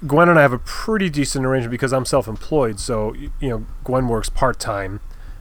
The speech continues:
uh, and then she does most of the homeschooling for Vance. And sometimes, you know, the, the discussion's always on the table that Vance is gonna go to school and she's gonna go back to work sometime, but it just n-,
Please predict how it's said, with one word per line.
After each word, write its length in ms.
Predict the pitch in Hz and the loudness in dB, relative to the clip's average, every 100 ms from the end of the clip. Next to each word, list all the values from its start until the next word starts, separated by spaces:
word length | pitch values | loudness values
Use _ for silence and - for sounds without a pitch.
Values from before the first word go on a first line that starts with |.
| - | -6
uh, 140 | 120 | -2
and 120 | 101 107 | -2 -2
then 80 | |
she 140 | 104 117 | -4 -2
does 180 | 110 101 | -4 -2
most 220 | 107 98 | -4 -4
of 60 | 98 | -6
the 80 | 90 | -6
homeschooling 480 | 107 104 - 104 | -6 -6 -8 -8
for 120 | - 98 | -8 -8
Vance. 320 | 101 98 - | -6 -6 -6
And 100 | 127 | -4
sometimes, 460 | - 165 165 131 151 | 0 2 2 0 -2
you 60 | |
know, 280 | 127 123 - - - | -2 -2 -6 -8 -6
the, 180 | - 120 110 - | -4 -4 -6 -6
the 100 | 135 | -4
discussion's 460 | 131 127 175 135 135 | -2 -2 -2 0 2
always 240 | 143 156 | 2 2
on 80 | 139 | 0
the 80 | 123 | 0
table 260 | 147 147 120 | 0 0 -2
that 160 | 113 | -4
Vance 340 | 107 113 135 123 | -6 -4 -4 -2
is 60 | |
gonna 140 | 127 120 | -2 -2
go 140 | 117 | -2
to 80 | 110 | -4
school 260 | - 139 | -2 -2
and 80 | 117 | -2
she's 140 | - 123 | -6 -6
gonna 180 | 117 | -6
go 120 | 110 107 | -6 -6
back 180 | 107 | -6
to 100 | - | -8
work 240 | 104 123 - | -6 -6 -6
sometime, 380 | 120 101 101 98 | -10 -8 -8 -10
but 100 | 107 | -10
it 60 | |
just 200 | 123 - | -10 -10
n-, 100 | 139 | -12